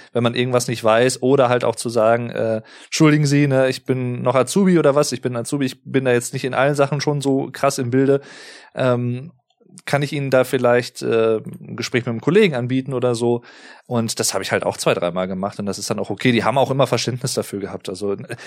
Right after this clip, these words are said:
du hast natürlich, das hatte ich auch schon mal, einmal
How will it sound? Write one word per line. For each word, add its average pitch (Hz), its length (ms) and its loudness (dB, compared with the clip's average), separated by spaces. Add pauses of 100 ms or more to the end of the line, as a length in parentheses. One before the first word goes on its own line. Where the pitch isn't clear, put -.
(140)
du 117 100 0
hast 160 140 2
natürlich, 180 520 2
das 117 220 -2
hatte 117 120 0
ich - 120 -8
auch 123 140 0
schon 156 160 -4
mal, 147 340 2 (920)
einmal 175 640 2